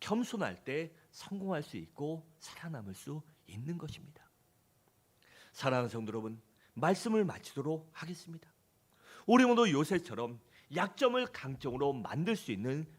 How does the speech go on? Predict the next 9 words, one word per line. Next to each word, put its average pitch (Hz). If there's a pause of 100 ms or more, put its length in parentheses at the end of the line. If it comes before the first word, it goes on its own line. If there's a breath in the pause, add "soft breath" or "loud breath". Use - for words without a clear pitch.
(120)
믿음의 175
사람들이 107 (220 soft breath)
되시기 160
바랍니다. 175 (1040 soft breath)
또한 120 (380 loud breath)
항상 240
긍정적인 226
마인드를 214
가지고 127